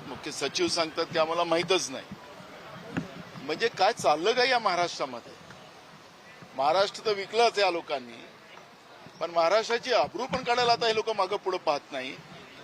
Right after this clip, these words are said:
माझा सरकारला एक सवाल आहे आता याच्यात, की ज्या पद्धतीनं सीजेआयनी ज्या पद्धतीनं गमतीनं असेल, पण तरी सुद्धा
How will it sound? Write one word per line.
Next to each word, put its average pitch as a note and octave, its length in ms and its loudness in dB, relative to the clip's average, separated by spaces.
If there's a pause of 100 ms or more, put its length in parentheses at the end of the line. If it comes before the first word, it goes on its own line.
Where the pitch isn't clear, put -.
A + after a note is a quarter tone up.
(340)
माझा E3 300 6
सरकारला G3+ 560 2
एक G3+ 160 0
सवाल E3 420 4
आहे G#2+ 100 -8
आता A2 240 -16
याच्यात, B2 420 -6 (1120)
की F3+ 180 -8 (120)
ज्या F3+ 240 6
पद्धतीनं F#3 880 -4 (400)
सीजेआयनी F#3+ 760 0
ज्या E3+ 220 2
पद्धतीनं F3+ 460 -6
गमतीनं G3+ 400 -2
असेल, C#3+ 380 0 (240)
पण D3 120 -8 (140)
तरी F3+ 260 -2
सुद्धा D#3+ 440 4